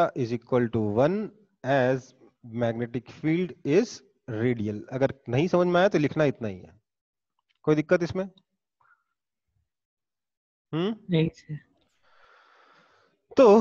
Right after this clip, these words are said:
Speaker 1: हम बोलेंगे इस टॉर्क की वजह से ऐसे तो ये घूमता जाएगा, टॉ-, अगर टॉर्क, कांस्टेंट टॉर्क लगता रहेगा तो, तो ये, व-, कॉइल घूमता ही रह जाएगा, ऐसा होगा, होता है क्या? नहीं ना,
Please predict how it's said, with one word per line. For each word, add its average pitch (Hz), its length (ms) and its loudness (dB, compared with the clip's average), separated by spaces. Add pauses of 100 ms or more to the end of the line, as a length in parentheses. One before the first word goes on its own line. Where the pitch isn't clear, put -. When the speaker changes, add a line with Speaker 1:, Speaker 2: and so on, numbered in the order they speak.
(480)
Speaker 1:
हम 170 160 0
बोलेंगे 180 380 6 (680)
इस 208 160 0 (260)
टॉर्क 170 320 4
की 247 60 0
वजह 233 140 4
से 233 160 4
ऐसे 202 140 2
तो 208 60 -2
ये 226 80 2
घूमता 196 280 2
जाएगा, 220 320 6
टॉ-, 147 340 0
अगर 147 160 2
टॉर्क, 156 260 0
कांस्टेंट 143 320 0
टॉर्क 180 140 4
लगता 160 220 2
रहेगा 147 200 2
तो, 147 120 -8
तो 160 100 -8
ये, 165 120 -2
व-, 127 960 -4 (100)
कॉइल 156 180 2
घूमता 139 260 0
ही 202 60 2
रह 202 100 4
जाएगा, 156 320 -2 (120)
ऐसा 143 140 -4
होगा, 147 160 0
होता 156 240 2
है 202 80 2
क्या? 117 120 -6 (480)
नहीं 170 120 -2
ना, 185 100 0